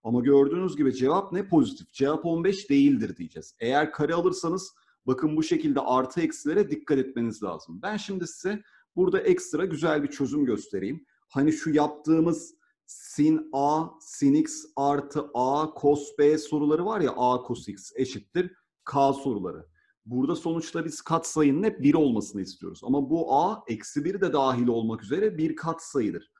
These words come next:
O yüzden bakın ben bu soruyu şöyle çözeceğim. Sin X eksi tan kırk beş çarpı cos X eşittir kök iki bölü iki diyeceğim.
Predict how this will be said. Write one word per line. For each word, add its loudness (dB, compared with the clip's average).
O 2
yüzden -2
bakın -6
ben 0
bu -8
soruyu -2
şöyle -2
çözeceğim. -6
Sin -2
X -4
eksi -4
tan -2
kırk -8
beş 0
çarpı -2
cos 0
X -8
eşittir -6
kök -2
iki -4
bölü 4
iki -6
diyeceğim. -2